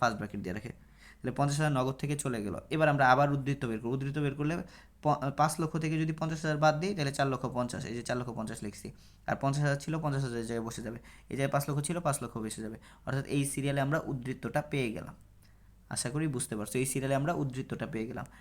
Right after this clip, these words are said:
উদ্ধৃতটা উদ্ধৃত বরাবর লিখতে হবে, উপর নিচে লেখা যাবে না। এরপর হচ্ছে ভাই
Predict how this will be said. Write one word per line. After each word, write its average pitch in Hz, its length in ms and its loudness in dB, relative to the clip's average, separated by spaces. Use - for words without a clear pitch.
উদ্ধৃতটা 139 520 -2
উদ্ধৃত 139 420 -2
বরাবর 123 420 2
লিখতে - 240 -8
হবে, 107 140 0
উপর 151 160 -2
নিচে 135 220 -2
লেখা 120 220 -2
যাবে 90 180 -4
না। 87 100 -6
এরপর 147 300 2
হচ্ছে 175 200 2
ভাই 156 140 4